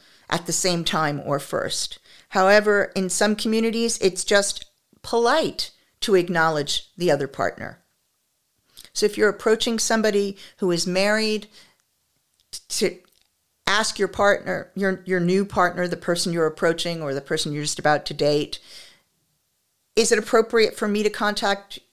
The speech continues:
your husband, your wife, your partner, and say hello?" What's most important, whether you're approaching the other person or not, is that you show respect for the relationship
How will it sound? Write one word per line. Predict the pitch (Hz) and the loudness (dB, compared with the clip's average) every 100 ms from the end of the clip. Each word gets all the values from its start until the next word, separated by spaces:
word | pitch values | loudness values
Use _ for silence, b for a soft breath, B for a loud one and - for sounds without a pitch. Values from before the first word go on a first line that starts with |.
| - | -10
your | 185 190 | -4 0
husband, | 208 208 208 208 202 | 2 0 0 -4 -4
your | 185 147 | -4 -2
wife, | 180 202 202 196 - - - _ _ _ - | 2 2 2 -4 -10 -20 -20 _ _ _ -6
your | 143 | -4
partner, | - 202 202 190 180 175 - b b b b - | 2 4 4 0 -4 -4 -10 b b b b -2
and | 202 | 0
say | - 214 | 0 0
hello?" | 214 220 226 - - - _ b b b b _ _ _ _ _ _ _ _ _ _ _ _ _ _ | 0 0 -2 -4 -12 -20 _ b b b b _ _ _ _ _ _ _ _ _ _ _ _ _ _
What's | 226 254 262 | 2 2 4
most | 294 370 - | 0 0 -2
important, | 311 - - 220 - 135 - - - | -4 -4 0 2 2 -4 -6 -8 -2
whether | 185 214 202 | 2 2 2
you're | 190 196 170 | 0 0 -2
approaching | - - - 262 302 - 190 160 | -4 -16 -2 0 0 -2 -2 -2
the | 160 | -2
other | 151 147 | 0 -2
person | - 147 147 135 131 | -2 -4 -2 -4 -6
or | 139 127 | -6 -6
not, | 139 165 139 131 - | -2 0 0 -4 -8
is | 170 175 | -10 -4
that | 180 180 | -4 -4
you | 190 | -6
show | - 214 247 | -2 0 0
respect | 311 302 - 156 151 | -2 -6 -2 -2 -2
for | - 175 | -6 -6
the | 175 | -4
relationship | 165 170 190 214 240 - 262 262 | -6 -2 0 0 -4 -2 -4 -6